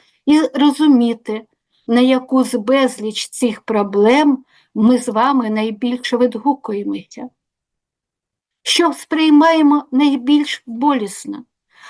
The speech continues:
Що б хотіли змінити в першу чергу?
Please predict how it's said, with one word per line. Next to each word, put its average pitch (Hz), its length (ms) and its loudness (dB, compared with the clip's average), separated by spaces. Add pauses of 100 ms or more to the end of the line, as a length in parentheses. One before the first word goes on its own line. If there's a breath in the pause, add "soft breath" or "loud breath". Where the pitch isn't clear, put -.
(140 loud breath)
Що 320 260 -2
б - 40 -4
хотіли 302 440 2
змінити 285 460 2
в 254 100 -8
першу 277 380 -6
чергу? 220 640 -4